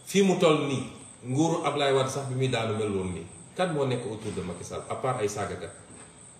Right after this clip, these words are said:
Wax leen ma kenn ku Sénégalais di may nopp ku nekk autour de Macky Sall.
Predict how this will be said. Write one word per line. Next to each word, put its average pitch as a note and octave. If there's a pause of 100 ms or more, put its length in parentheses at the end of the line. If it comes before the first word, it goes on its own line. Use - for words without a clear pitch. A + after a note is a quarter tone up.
Wax D3
leen C3+
ma C#3
kenn D#3+ (960)
ku D3
Sénégalais C#3
di B2+
may B2
nopp B2+
ku C3
nekk B2
autour G#2+
de F#2
Macky F2
Sall. D2+